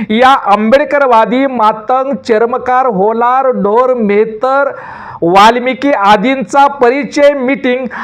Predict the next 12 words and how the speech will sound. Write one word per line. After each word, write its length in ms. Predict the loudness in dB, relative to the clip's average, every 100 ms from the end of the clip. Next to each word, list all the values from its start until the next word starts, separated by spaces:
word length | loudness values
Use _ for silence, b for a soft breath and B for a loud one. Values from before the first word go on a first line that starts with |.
| B
आणि 220 | -2 0
निर्धार 560 | -2 0 2 4 4 4
परिषदेचं 760 | 0 -2 -2 -2 0 0 0
आयोजन 540 | -2 2 2 0 -2 -2
केलं 320 | -2 0 2
आहे. 380 | 4 4 2 2 -2 -8 -4
दिनांक 520 | -2 2 2 2 0
तीस 540 | -2 0 0 -2 0 0 0 -2
नोव्हेंबर, 640 | -2 0 2 4 2 2 2
रविवार, 480 | 2 2 4 4 2 -2
रविवार 540 | 0 2 4 6 6 2
दिनांक 500 | 0 0 -2 -4